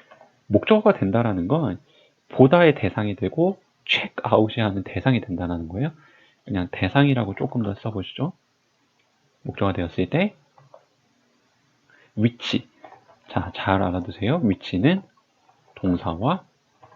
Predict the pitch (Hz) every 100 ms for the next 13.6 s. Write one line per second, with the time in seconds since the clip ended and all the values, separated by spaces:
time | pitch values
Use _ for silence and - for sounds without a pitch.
0 | _ _ - - - _ _ _ - -
1 | - 101 - - 104 - - - - -
2 | - - _ _ _ _ _ _ - -
3 | 165 - _ _ _ _ - - 101 101
4 | 101 107 92 92 87 - - - 87 87
5 | 117 185 - _ _ _ _ _ _ -
6 | 147 107 120 - _ - - 131 160 -
7 | - - - - _ _ _ _ - -
8 | - _ _ _ _ - - - - -
9 | _ - - _ _ _ _ _ _ _
10 | _ - 95 92 135 175 _ _ - 110
11 | - 120 87 85 131 180 - - - _
12 | _ _ _ - _ - - 165 - _
13 | - - _ - 104 120